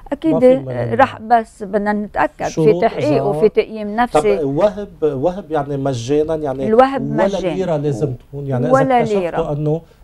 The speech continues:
Speaker 2: أنا دافع حق الكلوة مثلا من الواهب ال-،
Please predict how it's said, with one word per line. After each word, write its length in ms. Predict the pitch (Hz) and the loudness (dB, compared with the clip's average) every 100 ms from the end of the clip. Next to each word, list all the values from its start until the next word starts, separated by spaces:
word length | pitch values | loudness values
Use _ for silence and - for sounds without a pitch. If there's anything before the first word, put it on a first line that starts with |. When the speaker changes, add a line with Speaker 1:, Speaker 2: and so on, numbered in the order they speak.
| - | -8
Speaker 2:
أنا 220 | 170 180 156 | -4 -2 -4
دافع 580 | 147 180 185 165 160 | -4 -4 -4 -4 -4
حق 280 | 160 - - - | -4 -8 -8 -8
الكلوة 500 | 120 - 131 113 107 | -10 -4 -4 -4 -6
مثلا 360 | 120 120 131 123 | -8 -6 -4 -4
من 260 | 139 185 214 | -4 -4 -4
الواهب 540 | 170 156 170 160 156 131 | -2 0 -2 -2 -8 -6
ال-، 580 | 135 131 127 123 120 | -4 -2 -4 -2 -4